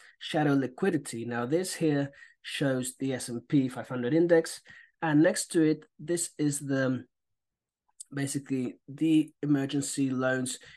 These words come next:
issued by the Fed since we got that, um, since we got that regional bank crisis. And we can see how this has acted in a way as quote unquote hidden liquidity,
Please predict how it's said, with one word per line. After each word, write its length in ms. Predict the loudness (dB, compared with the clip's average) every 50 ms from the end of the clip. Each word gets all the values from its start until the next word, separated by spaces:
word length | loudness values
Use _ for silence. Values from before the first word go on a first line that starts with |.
| _ _ -8
issued 300 | -6 -4 -4 -6 -4 -4
by 160 | -4 -4 -4
the 80 | -6 -8
Fed 340 | -6 -2 0 0 0 0 -2
since 340 | -2 0 0 0 0 0
we 80 | -2 -4
got 400 | -2 -2 -2 -2 -2 -4 -6 -10
that, 360 | -6 -4 -4 -4 -4 -6 -12 -18 _ _ -12
um, 380 | -10 -8 -6 -6 -6 -6 -8 -8 -12 _ _ _ _ _ _ _ _ -20 -20 _ _ _ _ _ _ _ _ _ _ _ _ _ _ _ _
since 220 | -10 -8 -6 -4 -4
we 60 | 2
got 260 | 2 4 2 2 2
that 260 | 0 0 0 0 2
regional 360 | 4 4 4 4 2 -2 -2 -2
bank 320 | -2 -2 -2 -2 -4 -6
crisis. 640 | -2 0 0 2 2 0 0 2 0 0 0 -4 -6 -4
And 220 | 0 0 2 2
we 80 | 2 2
can 140 | 2 0
see 240 | -2 -2 -4 -4 -2
how 380 | 0 2 2 4 4 2 0 -2 _ _ _ _ _
this 220 | -8 -6 -6 -4 -4
has 140 | -6 -8 -6 -4 -4
acted 400 | -4 -4 -6 -4 -2 -2 2 2
in 80 | 2
a 60 | 2
way 380 | 2 0 0 0 0 -2 -2 -2 _
as 400 | -2 -2 -2 -2 -4 -8 -10 -12 _ _ _ _ _ _ _ -6
quote 180 | -4 -2 -2
unquote 520 | -2 -2 -4 -4 -6 -6 -4 -4 -4 -4 -8 -10 -2
hidden 320 | 0 0 4 4 4 4
liquidity, 680 | 2 0 0 2 2 2 2 0 2 2 2 0 0